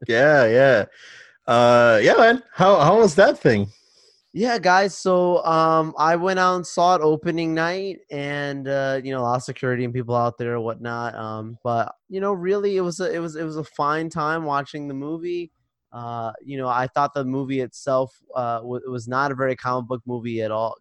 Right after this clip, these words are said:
Speaker 2: comic movie at all. It felt very Oscar, uh, style, very artistic, very different. Um, you know, I know that beforehand, from my understanding, is that this movie was not a, uh,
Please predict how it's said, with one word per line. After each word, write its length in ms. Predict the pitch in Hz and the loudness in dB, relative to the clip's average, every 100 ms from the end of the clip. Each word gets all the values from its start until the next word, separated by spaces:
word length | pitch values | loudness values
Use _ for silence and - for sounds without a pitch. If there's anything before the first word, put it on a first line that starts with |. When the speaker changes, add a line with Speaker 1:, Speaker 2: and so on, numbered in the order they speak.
| - | -10
Speaker 2:
comic 240 | 131 123 | -8 -6
movie 240 | 127 120 117 | -8 -8 -6
at 80 | 110 | -4
all. 240 | 117 120 | -2 0
It 60 | 113 | -2
felt 160 | 123 110 | -4 -6
very 160 | 117 113 | -6 -6
Oscar, 840 | 110 110 117 - - 117 117 113 117 | -2 -2 -4 -8 -8 -6 -4 -4 -6
uh, 240 | 120 107 | -10 -10
style, 760 | 120 - 113 113 120 123 127 - _ _ - | -14 -6 0 0 0 -2 -4 -8 _ _ -8
very 100 | 120 | -4
artistic, 800 | 113 - 139 127 - 131 123 - _ _ | -4 -6 -10 -10 -10 -6 -6 -8 _ _
very 160 | _ 110 - | _ _ -10
different. 480 | 127 - 131 123 - _ _ _ _ _ | -10 -8 -8 -8 -12 _ _ _ _ _
Um, 440 | 113 110 107 107 _ | -12 -10 -10 -12 _
you 140 | 127 | -12
know, 100 | 123 | -6
I 140 | 120 120 | -2 -2
know 220 | 131 135 | 0 2
that 240 | 127 123 - | 2 2 -2
beforehand, 760 | 113 - 135 135 127 120 117 _ _ | -16 -4 0 0 -2 -4 -6 _ _
from 160 | 139 123 | -8 -2
my 240 | 131 131 | -2 -2
understanding, 640 | 123 113 - 131 131 120 110 | -6 -10 -10 -8 -6 -8 -10
is 60 | |
that 200 | 104 104 - | -10 -10 -10
this 180 | 117 - | -14 -8
movie 320 | 123 123 120 | -8 -6 -6
was 240 | 110 104 120 | -6 -8 -4
not 360 | 117 117 117 | 0 0 0
a, 460 | 120 113 110 107 104 _ _ _ _ | -2 -4 -4 -6 -10 _ _ _ _
uh, 360 | 107 104 101 95 | -10 -8 -8 -10